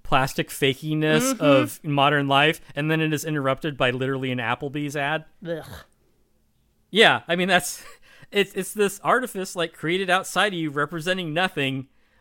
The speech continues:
Speaker 1: that, you know, is this simulacrum of, you know, a, a, an enriching dining experience. It's like, no, it's a fucking, you know, it's a restaurant chain. It's <laughs> like,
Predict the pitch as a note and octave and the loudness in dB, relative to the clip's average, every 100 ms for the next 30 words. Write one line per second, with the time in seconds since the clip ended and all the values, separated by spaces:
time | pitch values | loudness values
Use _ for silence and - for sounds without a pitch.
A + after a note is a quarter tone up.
0 | _ C3+ D3+ C#3+ - D#3 C#3+ C3 C3+ D#3 | _ 0 2 2 0 -2 0 0 -2 -4
1 | D3 - - _ _ - - - - E3 | -6 -8 -16 _ _ -20 -14 -6 -2 0
2 | E3+ E3 E3+ - D3 C#3+ D3+ C#3 C3+ C3+ | 2 4 4 2 -2 -2 -4 -2 0 0
3 | B2 - C#3+ B2+ B2 B2 _ _ - D3 | -2 -6 -4 -2 -2 -6 _ _ -6 -2
4 | C#3+ C#3 D#3+ C#3 C#3 C3 B2+ B2+ C3+ _ | 0 -2 -4 -4 -4 -4 -6 -8 -12 _
5 | C#3+ C#3 D3+ C#3 C#3+ D3+ D#3 E3+ D#3 C#3 | -8 -8 -8 -8 -4 -4 -4 -4 -4 -2
6 | C#3 D#3 D3 - - E3 E3 B2 D3 C#3+ | -2 -4 -6 -8 -8 -6 -4 -6 -6 -6
7 | C3+ - - _ D3 F3+ G3+ E3+ F#3 F3+ | -6 -12 -20 _ -6 -6 -6 -10 -10 -12
8 | F#3 F3 D#3+ _ _ D3+ E3 C#3 C3 B2+ | -12 -14 -18 _ _ -8 -6 -4 -6 -8
9 | C#3 D3+ D3+ E3+ - D3 B2 - A#2+ A2 | -14 -8 -4 -4 -6 -8 -8 -8 -6 -6
10 | G2 - _ _ _ _ _ _ - C#3 | -10 -16 _ _ _ _ _ _ -12 -10
11 | - - - - - - D3+ | -8 -12 -16 -20 -20 -6 -6